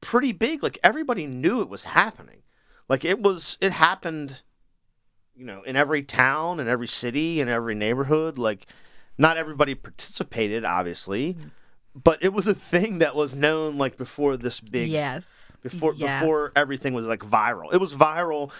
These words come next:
Speaker 1: when you had to call people on a landline.
Speaker 2: <laughs> Yeah.
Speaker 1: It was landline viral.
Speaker 2: Did you see me on the news?
Speaker 1: Yeah, yeah. Channel,
Speaker 2: <laughs>
Speaker 1: Channel six cover, you told the next morning you were calling somebody on the fucking landline, telling them you did Hands Across America at the Banning Park.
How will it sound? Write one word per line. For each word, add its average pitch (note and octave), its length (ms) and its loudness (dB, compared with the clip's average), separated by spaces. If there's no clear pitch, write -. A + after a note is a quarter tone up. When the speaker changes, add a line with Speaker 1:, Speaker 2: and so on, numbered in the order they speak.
Speaker 1:
when C#3+ 140 0
you C#3+ 80 2
had C#3+ 100 4
to B2+ 60 -8
call C#3+ 240 2
people C3+ 240 0
on C3 100 4
a A#2 60 -4
landline. C#3+ 640 0
Speaker 2:
<laughs> - 40 -16
Yeah. D#3+ 280 -4
Speaker 1:
It - 160 -4
was C#3+ 100 4
landline E3+ 500 2
viral. A2 340 2
Speaker 2:
Did C#4 120 0
you G#4 60 2
see C#4+ 220 0
me G#4+ 100 0
on F4+ 80 0
the B3+ 80 0
news? F4+ 400 2
Speaker 1:
Yeah, B3 40 -8
yeah. B3+ 420 0
Channel, C4 220 0
Speaker 2:
<laughs> - 120 -18
Speaker 1:
Channel C4+ 260 2
six B3 300 0
cover, A#3+ 200 4
you G3 60 -8
told A3 260 0
the A3+ 40 -2
next G#3 220 2
morning A3 380 0
you B3 80 4
were - 60 -4
calling A3 180 2
somebody - 260 0
on D3 120 0
the D#3 60 2
fucking E3+ 260 4
landline, G#3 500 2
telling G3 280 4
them G3 100 0
you F#3+ 200 -6
did F#3 140 6
Hands G3+ 260 0
Across G#3 280 4
America G#3+ 320 2
at C#3 80 -6
the C#3+ 40 -4
Banning E3 380 2
Park. E3 240 0